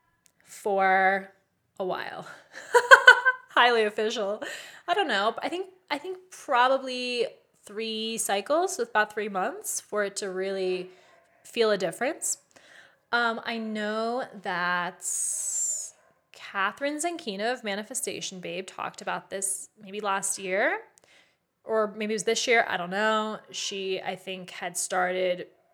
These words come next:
planning her launches and everything around her hormonal cycle. I believe she read the same book. And she had, saw huge success that way. And I actually found a few resources online just, just by Googling, nothing fancy,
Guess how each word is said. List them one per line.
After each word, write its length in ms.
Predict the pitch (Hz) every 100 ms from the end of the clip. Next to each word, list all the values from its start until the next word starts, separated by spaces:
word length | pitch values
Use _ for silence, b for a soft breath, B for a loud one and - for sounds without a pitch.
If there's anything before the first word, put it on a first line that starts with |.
| -
planning 400 | - 196 196 202 190
her 140 | 196
launches 540 | 185 185 190 - 269
and 100 | 285
everything 720 | 277 277 294 285 294 294 294 294
around 360 | 208 190 190 190
her 240 | 190 190
hormonal 340 | 190 180 190 202
cycle. 480 | 247 247 311 381 381 B B B B -
I 40 |
believe 240 | 185 208 269
she 100 | 311
read 120 | 214
the 60 |
same 260 | - 196 180
book. 400 | 170 147 202 - b b b b b _
And 680 | 240 233 233 233 226 226 - - _ _ _
she 920 | - - - 226 220 220 220 214 214 - _ -
had, 300 | - 208 -
saw 140 | 214
huge 260 | 175 226 214
success 420 | 190 - 175 -
that 200 | 175 -
way. 280 | - - 233
And 100 | 214
I 80 | 214
actually 240 | 220 226
found 220 | 220 202
a 40 | 196
few 160 | 202
resources 560 | 233 269 277 247 254 226
online 440 | 202 208 214 214
just, 280 | 196 - -
just 200 | 262 247
by 120 | 196
Googling, 400 | 175 175 170 165
nothing 280 | 180 175 180
fancy, 580 | - - 175 - -